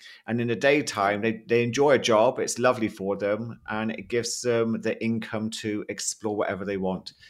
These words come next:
for the rest of their life. Um, so, but is there any other pieces of bad advice that you think, uh,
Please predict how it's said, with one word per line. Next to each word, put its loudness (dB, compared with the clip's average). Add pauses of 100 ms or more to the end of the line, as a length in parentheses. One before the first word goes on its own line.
(240)
for -8
the -2
rest 0
of -10
their -8
life. -14 (720)
Um, 2 (200)
so, 4
but 2
is 2
there 6
any 0
other 2
pieces -4
of -4 (120)
bad 4
advice -2
that -6
you -4
think, -2 (100)
uh, -2